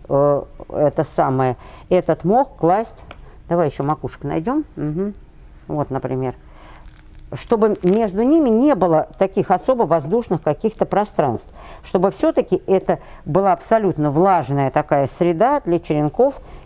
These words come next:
Это самое лучшее. Вот. Но, честно говоря, мы, конечно, и вот эти части тоже используем. Но чтобы у вас уже все получилось прямо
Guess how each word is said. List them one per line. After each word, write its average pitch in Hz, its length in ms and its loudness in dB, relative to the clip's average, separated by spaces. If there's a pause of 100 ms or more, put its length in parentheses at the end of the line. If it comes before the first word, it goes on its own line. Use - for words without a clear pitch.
Это 196 260 0
самое 175 440 2
лучшее. 113 480 -6 (480)
Вот. 131 280 -6 (220)
Но, 240 240 2 (100)
честно 240 380 0
говоря, 247 420 2 (320)
мы, 240 160 2
конечно, 240 480 0 (100)
и 226 80 2
вот 254 220 0
эти 226 220 0
части 143 420 -2
тоже 143 400 0
используем. 120 640 -4 (320)
Но 214 380 2
чтобы 226 300 0
у 247 40 2
вас 226 220 2
уже 165 180 -2
все 185 200 -4
получилось 180 540 -2
прямо 160 440 -2